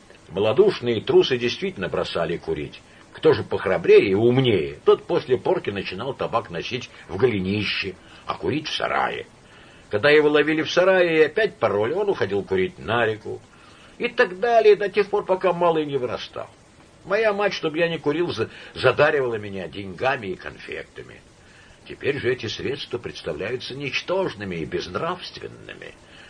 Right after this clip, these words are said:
Становясь на почву логики, современный педагог старается, чтобы ребенок воспринимал добрые начала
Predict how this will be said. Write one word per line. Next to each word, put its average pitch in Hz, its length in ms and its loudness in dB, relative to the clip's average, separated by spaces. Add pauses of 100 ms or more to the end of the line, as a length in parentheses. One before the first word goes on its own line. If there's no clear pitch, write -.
Становясь 92 500 -2
на 90 120 -6
почву 131 400 -2
логики, 143 460 2
современный 151 640 -6
педагог 78 440 -10
старается, 107 580 -8
чтобы - 280 -8
ребенок 139 420 -8
воспринимал 85 640 -8
добрые 95 420 -4
начала 107 500 -6